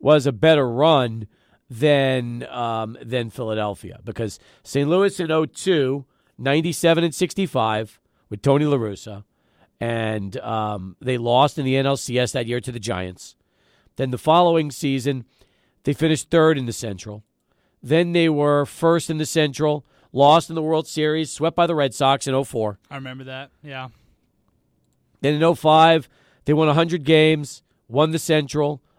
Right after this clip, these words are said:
Speaker 1: lost in the championship series to the Astros.
Speaker 2: That was my biggest loss at the time. I, I, that was, like, my hardest loss. I, I was a huge, uh,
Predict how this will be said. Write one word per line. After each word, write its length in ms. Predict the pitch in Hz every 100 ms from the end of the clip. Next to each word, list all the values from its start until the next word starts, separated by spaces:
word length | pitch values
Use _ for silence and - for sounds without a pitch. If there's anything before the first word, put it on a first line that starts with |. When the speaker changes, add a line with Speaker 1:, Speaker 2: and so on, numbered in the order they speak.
| _
Speaker 1:
lost 420 | 135 143 156 170
in 60 | 156
the 60 | 147
championship 680 | 151 147 156 147 - 147
series 420 | - 151 151 156 -
to 120 | 156
the 120 | 143
Astros. 600 | 117 110 - 110 107 -
Speaker 2:
That 160 | 185 233
was 140 | 220
my 260 | 226 208 185
biggest 640 | 156 135 180 185 208 -
loss 300 | 160 160 -
at 100 | 156
the 80 | 139
time. 360 | - 143 123
I, 220 | 131 160 165
I, 40 |
that 180 | 175 165
was, 160 | 175 165
like, 160 | 156
my 180 | 160 143
hardest 520 | - 165 156 156 -
loss. 360 | 147 143 143 -
I, 120 | 165
I 60 | 160
was 140 | 160
a 60 | 147
huge, 420 | - 165 165 131
uh, 320 | 165 139 135